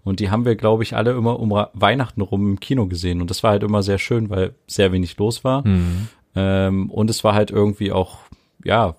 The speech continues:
Speaker 1: war auch trotz allem was Besonderes, ins Kino halt zu gehen, fand ich.
Speaker 2: Mhm.
Speaker 1: Also, ich fand das irgendwie ganz schön. Und es geht dieses Jahr leider nicht, aber vielleicht nächstes Jahr wieder.
Speaker 2: Vielleicht.
Speaker 1: Und ich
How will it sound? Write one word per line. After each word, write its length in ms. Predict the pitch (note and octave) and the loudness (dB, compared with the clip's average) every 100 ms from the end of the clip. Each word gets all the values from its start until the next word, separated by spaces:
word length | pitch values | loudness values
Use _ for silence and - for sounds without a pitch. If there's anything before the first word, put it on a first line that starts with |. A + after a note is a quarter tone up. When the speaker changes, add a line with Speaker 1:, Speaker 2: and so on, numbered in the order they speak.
| - | 0
Speaker 1:
war 140 | F#2 | 0
auch 200 | G#2+ - | 0 -4
trotz 300 | - B2 - | -4 -2 -2
allem 500 | - G2+ B2 C3+ A2+ | 0 2 2 0 0
was 220 | G2+ - - | -2 -2 -2
Besonderes, 540 | F#2 G#2 B2+ F#2+ - | 0 2 2 -2 -4
ins 340 | F#2 F#2 - | -4 -4 -4
Kino 300 | - F3 A2 | -4 -2 0
halt 160 | D#2+ D#2+ | 0 -2
zu 140 | - | -4
gehen, 260 | E2 G2+ E2+ | -4 -4 -4
fand 280 | - F2+ F#2 | 0 0 2
ich. 160 | F2+ | 0
Speaker 2:
Mhm. 80 | F#2+ | -2
Speaker 1:
Also, 220 | F2+ F2 - - _ _ _ _ _ _ | -4 -6 -12 -20 _ _ _ _ _ _
ich 160 | C3 B2+ | -8 0
fand 160 | D#3 | 0
das 100 | A#2 | 2
irgendwie 220 | A#2+ A2 G2 | 0 0 0
ganz 220 | F2+ - | -2 0
schön. 300 | F#2 E2+ F2+ - - - - - | 0 0 -4 -16 -16 -18 -14 0
Und 500 | G2 F#2 F#2 F#2 G#2 | 4 4 4 0 -4
es 180 | - | -4
geht 220 | C3 A#2+ A#2+ | -2 -2 0
dieses 260 | A#2+ A#2 | 0 0
Jahr 160 | B2 A2+ | 2 2
leider 240 | A2+ A2 | 2 2
nicht, 220 | A2 - | 0 -2
aber 200 | G#2+ C3 | -2 -2
vielleicht 340 | A#2+ G#2 F#2+ - | -2 -4 -4 -6
nächstes 280 | A2+ F#2 - | -8 -8 -8
Jahr 140 | F2 | -6
wieder. 160 | E2+ - | -6 -6
Speaker 2:
Vielleicht. 420 | D3+ C3+ - - | -6 -8 -10 -4
Speaker 1:
Und 580 | F#2+ F#2+ F#2+ F#2+ - - _ _ | -2 -2 -2 -6 -12 -20 _ _
ich 200 | - - | -10 -10